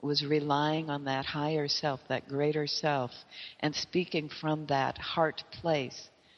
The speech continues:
then what we call politics wouldn't exist,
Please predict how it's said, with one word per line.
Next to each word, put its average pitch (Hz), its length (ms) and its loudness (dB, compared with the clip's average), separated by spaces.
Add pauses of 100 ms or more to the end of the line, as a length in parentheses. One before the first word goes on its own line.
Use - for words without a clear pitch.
(180)
then 147 540 4 (440)
what 151 260 4
we 175 100 4
call 156 320 4
politics 165 920 2
wouldn't 147 360 -2
exist, 135 640 0